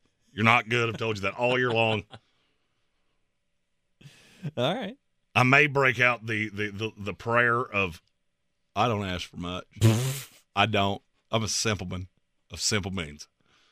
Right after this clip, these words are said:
Speaker 1: But a Carolina Panther victory over Tampa Bay would just make me so happy.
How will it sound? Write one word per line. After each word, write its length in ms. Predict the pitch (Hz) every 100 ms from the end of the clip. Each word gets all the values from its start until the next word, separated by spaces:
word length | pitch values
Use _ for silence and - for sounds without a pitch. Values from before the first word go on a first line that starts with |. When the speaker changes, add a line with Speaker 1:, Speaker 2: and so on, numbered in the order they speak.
| _ _ -
Speaker 1:
But 140 | 113
a 100 | 90
Carolina 440 | - 139 147 131 117
Panther 280 | 123 120 107
victory 400 | 117 107 110 104
over 160 | 98
Tampa 300 | 90 104 85
Bay 200 | 92 95
would 160 | 85 85
just 160 | 87 85
make 260 | 90 85
me 180 | 82 110
so 760 | 175 - - - - - 466 - -
happy. 220 | 76 _